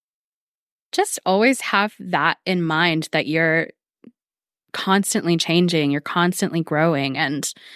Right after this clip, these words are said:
go after the things that you're, you know, that you think that you want, but also don't be afraid to change your mind, uh,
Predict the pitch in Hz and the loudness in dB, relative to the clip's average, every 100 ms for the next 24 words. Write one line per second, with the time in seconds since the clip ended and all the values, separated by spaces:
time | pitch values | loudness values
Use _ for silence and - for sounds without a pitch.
0 | - - - _ 233 311 262 262 - 285 | -20 -20 -20 _ 4 6 4 2 2 2
1 | 214 - 196 214 220 175 - 180 175 170 | 2 4 4 4 4 0 0 2 4 4
2 | 170 202 _ - 185 170 165 196 202 180 | 0 -4 _ -4 -2 -2 -2 0 0 -2
3 | - 226 240 220 - 165 156 147 147 - | -2 -2 0 -2 -2 -2 -2 -2 -4 -6
4 | - - - - _ 180 - 175 180 - | -14 -20 -20 -20 _ -2 2 0 0 0
5 | 208 190 175 175 202 190 - 175 170 180 | 0 2 0 0 0 0 -2 -2 -2 -2
6 | 180 - 226 269 302 339 131 95 - - | -4 0 2 4 4 2 0 -4 -12 -16
7 | _ _ _ _ _ _ - 170 | _ _ _ _ _ _ -10 -8